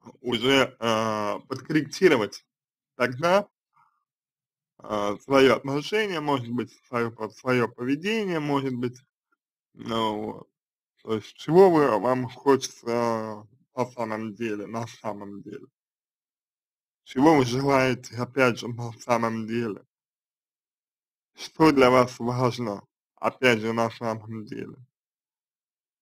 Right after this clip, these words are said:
Вот. И чего не хватает, опять же, на самом деле. Вот. И так вам будет понятнее, откуда растут ноги вашей проблематики,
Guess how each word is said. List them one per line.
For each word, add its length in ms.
Вот. 480
И 340
чего 300
не 80
хватает, 600
опять 180
же, 160
на 500
самом 380
деле. 320
Вот. 640
И 340
так 300
вам 180
будет 380
понятнее, 760
откуда 440
растут 540
ноги 340
вашей 440
проблематики, 1000